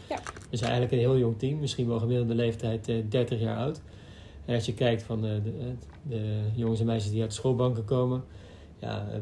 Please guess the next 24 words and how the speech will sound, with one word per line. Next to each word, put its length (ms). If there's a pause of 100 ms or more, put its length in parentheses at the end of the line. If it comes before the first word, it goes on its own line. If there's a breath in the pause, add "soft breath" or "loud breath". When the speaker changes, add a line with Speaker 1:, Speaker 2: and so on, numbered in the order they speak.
Speaker 2:
bedrijfskunde, 1120
eh, 220
I 100
T-achtergrond, 760
biomedische 580
wetenschappen, 540
het 120
is 100
echt, 240
eh, 160
van 100
alles 220
wat. 260 (600 loud breath)
Maar 140
ik 60
denk 180
wel, 420
ehm, 200 (320)
één 180
gemene 320
deler. 360 (540 loud breath)
Dat 180
is, 240
eh, 80